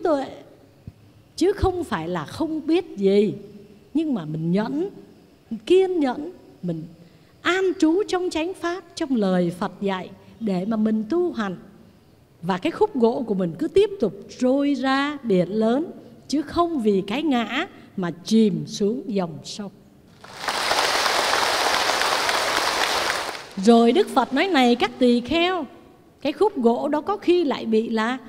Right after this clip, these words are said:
mắc cạn ở ngay một cái miếng đất, cái, cái cù lao nào đấy, thì cái khúc gỗ mắc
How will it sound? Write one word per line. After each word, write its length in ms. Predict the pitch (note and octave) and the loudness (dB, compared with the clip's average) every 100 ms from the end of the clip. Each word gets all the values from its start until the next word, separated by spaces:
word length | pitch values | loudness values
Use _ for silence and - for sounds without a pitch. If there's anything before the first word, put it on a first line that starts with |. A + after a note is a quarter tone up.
| - - - _ _ | -20 -20 -20 _ _
mắc 160 | B3+ E4+ - | -2 -2 -2
cạn 280 | G3+ F#3 E3+ - - | -4 -4 -8 -18 -14
ở 280 | A3 F3 F3+ | -6 -4 -4
ngay 240 | B3 D#4 D4 | -2 -2 -2
một 100 | G3 | -2
cái 100 | B3+ | 0
miếng 300 | C#4 D4+ E4+ | 2 2 0
đất, 320 | F#4+ - - | -2 -2 -6
cái, 160 | D4+ D4+ | -4 -2
cái 140 | F4 | -2
cù 240 | F4+ B3 A3+ | 0 0 2
lao 300 | C4+ E4+ D4+ | -2 -2 -4
nào 120 | A#3 | -2
đấy, 240 | A#3+ E4+ - - - _ _ | -2 -4 -8 -18 -20 _ _
thì 120 | - A3 | -4 -2
cái 120 | A3 | -4
khúc 200 | - G#3+ | -6 -4
gỗ 280 | B3+ C#4+ F4+ - | -4 -4 -12 -10
mắc 120 | D#4+ | -10